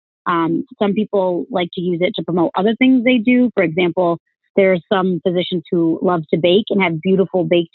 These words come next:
goods that they make, so they post things along those lines. Um, I, uh, I haven't made the foray into Instagram yet, but maybe that's something I'll look into down the line.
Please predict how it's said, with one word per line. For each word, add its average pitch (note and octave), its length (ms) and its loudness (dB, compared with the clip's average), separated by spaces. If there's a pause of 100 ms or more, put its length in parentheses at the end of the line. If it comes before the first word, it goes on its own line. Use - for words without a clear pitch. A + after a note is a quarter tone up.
goods F#3+ 320 0
that A3 200 0
they G3+ 280 4
make, G#3 360 2 (100)
so F#3 80 2
they E3+ 220 0 (140)
post E3+ 260 -2
things F3 240 0
along E3+ 280 0
those C#4+ 240 2
lines. C4 480 2 (520)
Um, G3+ 520 0 (220)
I, G#3+ 380 0
uh, F#3+ 340 -2
I F#3+ 180 -2
haven't G#3 320 -4 (340)
made G#3 280 -4
the F#3+ 120 -14
foray F3+ 380 -2
into F#3+ 200 -4
Instagram E3 600 -2
yet, D#3 220 -2
but E3 160 -2
maybe F#3 240 -2
that's F3 240 -2
something E3+ 540 -2
I'll E3+ 160 0
look F3+ 160 -2
into E3+ 360 0
down D#3+ 240 -2
the D#3 80 -2
line. D#3 420 -2